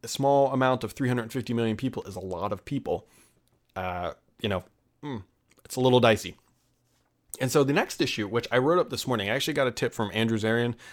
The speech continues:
uh, What the Tech, uh, co-host, who I did it with, uh, what, two weeks ago when Paul was away?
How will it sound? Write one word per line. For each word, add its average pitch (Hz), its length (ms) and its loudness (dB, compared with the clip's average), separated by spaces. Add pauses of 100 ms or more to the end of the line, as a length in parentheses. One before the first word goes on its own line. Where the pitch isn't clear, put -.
(120)
uh, 92 160 0
What 117 200 2
the 113 60 -4
Tech, 110 340 -2 (440)
uh, 101 380 -2
co-host, 117 440 4
who 113 200 -2
I 110 80 4
did 110 180 0
it 107 80 -2
with, 107 300 -4
uh, 95 220 -4
what, 120 260 -6
two 135 140 -2
weeks 127 180 -2
ago 139 140 2
when 127 100 2
Paul 139 160 6
was 131 100 0
away? 165 140 0